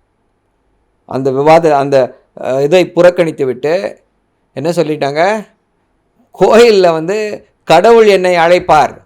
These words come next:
உங்களுடைய அழைப்பு எங்களுக்கு தேவையில்லை" அப்படின்னு சொல்லி தெளிவா சொல்லியிருக்காங்க. "We don't want any middle man to reach the God" அப்படின்னு சொல்லி ஒரு நிறைய அற்புதமான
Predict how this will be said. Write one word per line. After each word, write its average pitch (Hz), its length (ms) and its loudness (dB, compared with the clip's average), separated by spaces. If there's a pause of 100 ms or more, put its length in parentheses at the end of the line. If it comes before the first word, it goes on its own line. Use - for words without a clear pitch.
உங்களுடைய 190 600 4
அழைப்பு 190 340 4
எங்களுக்கு 170 420 0
தேவையில்லை" 170 800 2 (360)
அப்படின்னு 160 280 -6
சொல்லி 160 480 -4 (240)
தெளிவா 196 300 2
சொல்லியிருக்காங்க. 151 460 -4
"We 165 80 0
don't 208 220 2
want 202 220 0
any 196 160 0
middle 190 280 2
man 196 180 0
to 185 100 2
reach 190 460 -4 (360)
the 165 80 -2
God" 196 460 4 (1160)
அப்படின்னு 165 280 -2
சொல்லி 160 560 -4 (240)
ஒரு 156 360 -2
நிறைய 156 400 2
அற்புதமான 170 540 -2